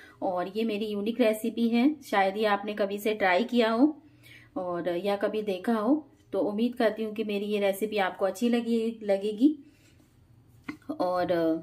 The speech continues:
चलिए मैं देर ना करते हुए इस recipe को start करती हूँ और आपके साथ ये recipe share करती हूँ। तो सबसे पहले मैंने यहाँ पर,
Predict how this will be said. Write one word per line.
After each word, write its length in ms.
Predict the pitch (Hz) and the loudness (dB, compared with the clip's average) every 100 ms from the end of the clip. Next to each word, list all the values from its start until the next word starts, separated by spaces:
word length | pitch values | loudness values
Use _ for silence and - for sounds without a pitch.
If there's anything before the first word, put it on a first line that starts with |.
| - _ - | -8 _ 0
चलिए 240 | 196 214 | 0 0
मैं 160 | 220 202 | -2 0
देर 200 | 196 220 | 0 -2
ना 120 | 220 | -2
करते 280 | 214 196 202 | -2 -2 -2
हुए 120 | 202 | -2
इस 220 | 233 - | -2 0
recipe 400 | 190 180 196 190 | -2 -2 -6 -6
को 120 | 185 | -6
start 340 | 190 180 170 180 | -2 0 0 0
करती 260 | 233 220 | -2 0
हूँ 140 | 262 311 - _ - _ - | 0 0 -6 _ -20 _ -6
और 160 | 196 | -2
आपके 320 | 185 185 - 214 | 0 0 -4 -6
साथ 220 | 214 185 202 | -2 -2 -4
ये 100 | 214 | -8
recipe 520 | 175 - 202 277 - | -8 -10 -4 -4 -4
share 280 | - 208 170 | -8 -6 -6
करती 320 | 196 175 233 | -6 -10 -6
हूँ। 240 | 269 320 - _ _ - - - - - - - | -4 -6 -12 _ _ -18 -12 -8 -6 -8 -10 -10
तो 60 | 359 | -6
सबसे 360 | 226 214 277 | -6 -4 -2
पहले 300 | 254 254 247 | 0 2 2
मैंने 260 | 254 233 240 | 2 2 0
यहाँ 280 | 254 233 208 | 0 0 0
पर, 180 | - | -2